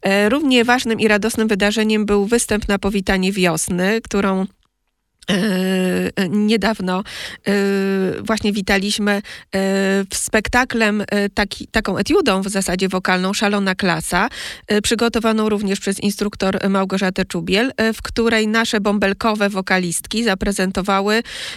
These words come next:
mm, dwudziestego marca dla uczniów klas trzecich, czwartych i piątych Szkoły Podstawowej w Iłowie. To taka nasza alternatywa na k-, kreatywne spędzenie, e, na szczęście chyba już nieobchodzonego, tak, e, jak za naszych czasów, Dnia Wagarowicza.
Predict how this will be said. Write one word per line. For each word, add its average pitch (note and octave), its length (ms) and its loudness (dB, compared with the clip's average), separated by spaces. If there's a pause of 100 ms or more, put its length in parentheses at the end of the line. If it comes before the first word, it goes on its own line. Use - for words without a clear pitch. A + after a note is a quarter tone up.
(140)
mm, G3+ 580 2
dwudziestego G#3 440 0
marca G#3+ 320 0
dla G3 140 0
uczniów G#3+ 520 -4
klas F#3 300 -2
trzecich, A#3 420 -2
czwartych G#3 460 -2 (260)
i A#3 120 0
piątych F#3+ 460 -2
Szkoły G3 280 -2
Podstawowej F#3+ 840 -2
w - 120 -10
Iłowie. E3+ 460 0 (380)
To E4+ 120 0
taka A#3+ 240 2
nasza A3+ 300 2
alternatywa G3 840 0
na F#3 360 -2
k-, - 80 -12 (160)
kreatywne G3 680 0
spędzenie, F3+ 680 -2 (340)
e, E3+ 260 -2
na F#3+ 160 0
szczęście G3+ 320 0
chyba F3+ 200 0
już F3+ 160 -2
nieobchodzonego, F#3+ 760 0
tak, - 260 -8 (360)
e, D#3+ 100 -2
jak F3 200 0
za F#3+ 80 0
naszych F3+ 300 0
czasów, F#3+ 320 -2
Dnia F#3+ 180 2
Wagarowicza. F3 720 -2